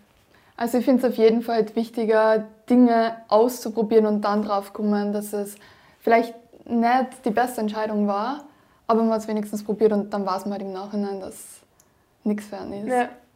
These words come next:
Speaker 1: Und es gibt eh immer einen Weg zurück, also.
Speaker 2: Ja.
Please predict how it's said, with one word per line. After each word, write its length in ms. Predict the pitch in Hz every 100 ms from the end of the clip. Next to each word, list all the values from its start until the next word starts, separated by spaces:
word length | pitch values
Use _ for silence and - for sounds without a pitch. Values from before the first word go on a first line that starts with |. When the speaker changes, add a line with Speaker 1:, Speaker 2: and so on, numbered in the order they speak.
| _ -
Speaker 1:
Und 80 | 226
es 100 | 233
gibt 180 | 208 208
eh 100 | 214
immer 160 | 208
einen 140 | 208 208
Weg 220 | 202 -
zurück, 340 | - 214 208 -
also. 400 | 202 202 208 214 - _ _ _
Speaker 2:
Ja. 180 | 262 240